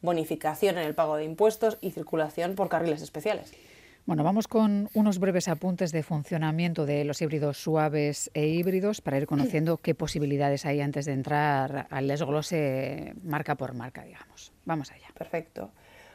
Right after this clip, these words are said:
Speaker 1: Pues si somos un conductor que no quiere ni oír hablar de la electricidad en nuestro coche, pero empezamos a ver las orejas al lobo,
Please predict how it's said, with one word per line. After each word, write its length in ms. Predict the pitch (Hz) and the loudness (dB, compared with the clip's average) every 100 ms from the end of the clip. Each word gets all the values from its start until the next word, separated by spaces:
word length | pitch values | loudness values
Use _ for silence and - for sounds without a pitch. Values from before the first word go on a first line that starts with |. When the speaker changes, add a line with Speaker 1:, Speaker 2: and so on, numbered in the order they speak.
| _ | _
Speaker 1:
Pues 220 | - 202 | 4 4
si 140 | 190 208 | 4 2
somos 260 | 214 226 | 4 4
un 100 | 277 | 4
conductor 500 | 262 254 233 - 247 | 4 4 4 6 6
que 120 | 220 180 | 6 -2
no 180 | 190 | 0
quiere 260 | 190 214 196 | 6 6 6
ni 140 | 170 | 0
oír 180 | 156 175 | 0 4
hablar 340 | 180 185 185 175 | 6 6 6 4
de 60 | |
la 60 | 170 | 0
electricidad 560 | 165 160 - 156 156 | 0 -4 -4 0 2
en 60 | 165 | 0
nuestro 280 | 165 - 160 | -2 -6 -4
coche, 360 | 202 196 147 - | -2 -2 -4 4
pero 220 | 214 208 | 4 6
empezamos 640 | 202 185 170 202 196 165 - | 2 0 2 4 4 -2 -4
a 80 | |
ver 160 | 151 180 | 0 0
las 140 | 156 | -2
orejas 300 | 147 151 156 | -6 -6 -2
al 120 | 185 185 | 2 4
lobo, 320 | 208 190 | 4 2